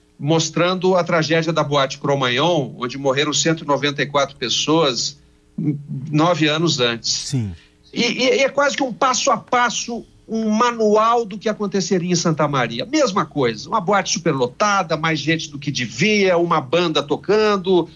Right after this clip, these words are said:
Speaker 1: um artefato pirotécnico, es-, eh, espuma com material tóxico, falta de saída de emergência, a mesmíssima coisa nove anos antes. A grande diferença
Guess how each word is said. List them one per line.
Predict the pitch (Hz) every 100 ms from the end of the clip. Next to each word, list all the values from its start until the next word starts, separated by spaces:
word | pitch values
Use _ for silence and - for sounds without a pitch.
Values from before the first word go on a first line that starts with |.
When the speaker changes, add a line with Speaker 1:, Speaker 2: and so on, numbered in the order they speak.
| - 185
Speaker 1:
um | 190 180 175
artefato | 160 156 160 139 -
pirotécnico, | 156 127 127 208 196 190 175 170 180
es-, | 160 - -
eh, | 170 156 156
espuma | 160 - - 208 180 165
com | 165
material | 156 156 139 131
tóxico, | 123 202 196 196 - 170
falta | - 190 180
de | 170
saída | 170 160 160
de | 147
emergência, | 139 135 123 170 196 185 - -
a | - 180
mesmíssima | 170 160 185 190 147 127 127 139 156 - 139 127
coisa | - 131 135 123
nove | 117 120 110
anos | 107 107 101
antes. | 101 110 - - - - -
A | 143
grande | 139 196 247 226
diferença | 202 - 190 156 156 143 - 104